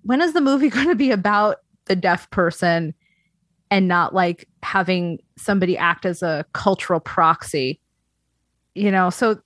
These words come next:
so I get it from that perspective. At the same time, like, it was still just a, a good family movie, and I cried, and I thought Troy Kotsur is, I mean, so far my, uh, favorite supporting performance of the year.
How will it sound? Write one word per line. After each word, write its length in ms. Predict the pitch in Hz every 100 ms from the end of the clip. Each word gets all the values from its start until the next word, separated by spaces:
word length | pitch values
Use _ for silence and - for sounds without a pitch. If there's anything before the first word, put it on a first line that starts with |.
| -
so 360 | - 226 202 _ _ _
I 220 | 233 214 170 _
get 180 | 214 208
it 80 | -
from 160 | 202
that 160 | 180 151
perspective. 540 | 190 - 180 - 180
At 80 | 175
the 60 | 175
same 240 | 185 170
time, 420 | 170 165 165 165
like, 340 | 156 147 151 - _ _ _ -
it 60 | 311
was 120 | 320
still 220 | - 311
just 260 | 294 - 254
a, 140 | 240 - _ -
a 100 | 190
good 240 | 202 202
family 380 | - 170 170 160
movie, 360 | 156 151 151 151
and 100 | 147
I 60 |
cried, 480 | 151 - 214 202 196
and 120 | 170
I 140 | 143 151 _ _ _ _ _
thought 220 | 170 -
Troy 240 | - 214 185
Kotsur 800 | - 196 190 - 196 185 185 -
is, 340 | 185 170 - - _ _ _ _ -
I 80 | 202
mean, 180 | 185
so 180 | 175 208
far 360 | 180 190 175 165 -
my, 420 | 185 156 143 107 -
uh, 360 | 90 76 71 67 - _ _
favorite 480 | - 214 190 196 - _ _ _ -
supporting 440 | - 185 208 196
performance 600 | 190 214 208 185 175 -
of 120 | 170
the 80 | 156
year. 460 | 151 180 165 151